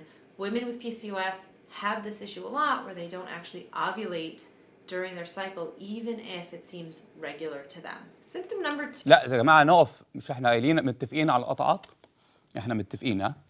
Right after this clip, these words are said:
Speaker 2: العرض الرئيسي المشهور الأكثر شهرة عند السيدات عند تكيس المبايض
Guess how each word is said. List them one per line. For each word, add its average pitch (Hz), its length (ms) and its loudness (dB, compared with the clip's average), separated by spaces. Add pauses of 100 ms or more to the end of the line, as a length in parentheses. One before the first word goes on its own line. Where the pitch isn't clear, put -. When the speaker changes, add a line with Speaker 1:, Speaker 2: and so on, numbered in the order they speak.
(920)
Speaker 2:
العرض 160 480 10 (240)
الرئيسي 147 720 4 (200)
المشهور 156 920 6
الأكثر 151 640 2
شهرة 135 400 4
عند 127 260 4
السيدات 123 560 2
عند 107 220 0
تكيس 151 300 2
المبايض 143 420 4